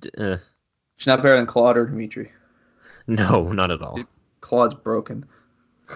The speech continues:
Speaker 2: Okay, um, we're gonna look at some charts.
Speaker 1: Some charts? I love charts.
Speaker 2: Tyler, what's the highest selling Nintendo game in the United Kingdom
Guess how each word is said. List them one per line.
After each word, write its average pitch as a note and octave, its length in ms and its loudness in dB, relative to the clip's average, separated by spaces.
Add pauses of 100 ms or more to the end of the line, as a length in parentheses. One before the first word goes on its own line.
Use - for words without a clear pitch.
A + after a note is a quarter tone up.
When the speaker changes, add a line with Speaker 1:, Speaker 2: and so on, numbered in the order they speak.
(140)
Speaker 2:
Okay, C#3+ 540 0
um, C3+ 300 2
we're E3+ 100 2
gonna A3 80 2
look A3 100 2
at G#3+ 80 -4
some B2+ 140 -6
charts. - 580 -4 (400)
Speaker 1:
Some G#2+ 240 -8
charts? B2 460 2
I G2 80 -2
love B2+ 260 -4
charts. B2+ 600 -14 (240)
Speaker 2:
Tyler, D#3+ 340 4
what's E3 160 0
the - 120 -6
highest C#3+ 420 0
selling B2+ 560 -6 (260)
Nintendo A#2+ 420 -4
game A2 320 -6
in G#2+ 120 -8
the G#2+ 80 -6
United G#2+ 320 -6
Kingdom G#2 380 -10